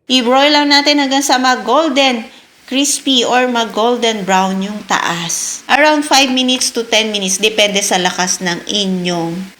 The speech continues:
oven. Ihilera na natin dito sa ating serving plate, hindi naman plate, serving board. Side dish niya, broccoli, tapos itong ating cheesy parmigiana.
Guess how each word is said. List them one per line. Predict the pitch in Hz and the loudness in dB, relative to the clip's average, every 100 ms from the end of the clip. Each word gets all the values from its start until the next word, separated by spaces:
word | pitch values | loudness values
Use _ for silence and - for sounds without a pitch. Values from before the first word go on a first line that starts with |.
| 202 | 0
oven. | 226 196 185 170 160 170 - - - - | 0 0 0 0 -2 -8 -12 -20 -20 -4
Ihilera | 233 254 247 254 254 | 0 2 4 2 2
na | 247 | 0
natin | 240 233 240 233 | 0 0 -2 -2
dito | 233 233 | -2 -2
sa | 240 196 196 | 0 2 2
ating | 247 254 214 196 196 - - | 2 0 -2 -4 -8 -12 -8
serving | - 214 196 202 220 226 | 0 2 2 2 0 0
plate, | 226 285 302 | 0 0 -2
hindi | 208 196 196 | -6 -4 -4
naman | 190 185 180 | -2 -4 -4
plate, | 170 160 | -4 -4
serving | - 247 247 240 240 190 | 0 2 2 2 -2 -2
board. | 190 196 180 175 - - _ _ - | 0 0 0 -4 -12 -20 _ _ 0
Side | 226 208 185 | 2 2 0
dish | 190 185 | 0 0
niya, | 196 196 | -2 -2
broccoli, | 180 170 165 170 170 | -2 -4 -4 -6 -4
tapos | 165 160 180 190 | -4 -4 -4 -4
itong | 190 190 180 - | -4 -2 -2 0
ating | 180 233 277 233 180 170 170 - | 2 2 0 -2 -2 -4 -8 -10
cheesy | - 185 190 196 - 226 160 160 - _ - | -4 -2 -2 -2 -2 0 -2 -4 -12 _ -2
parmigiana. | 165 165 202 220 - 220 269 302 262 254 247 | 0 2 0 0 2 2 4 2 2 0 0